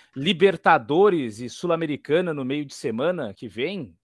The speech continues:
e aí é aquela dúvida que bate sempre, né? Será que os times vão poupar jogadores ou não?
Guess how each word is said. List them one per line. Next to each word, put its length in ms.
e 100
aí 720
é 40
aquela 360
dúvida 560
que 140
bate 320
sempre, 560
né? 160
Será 280
que 140
os 100
times 320
vão 220
poupar 640
jogadores 640
ou 160
não? 400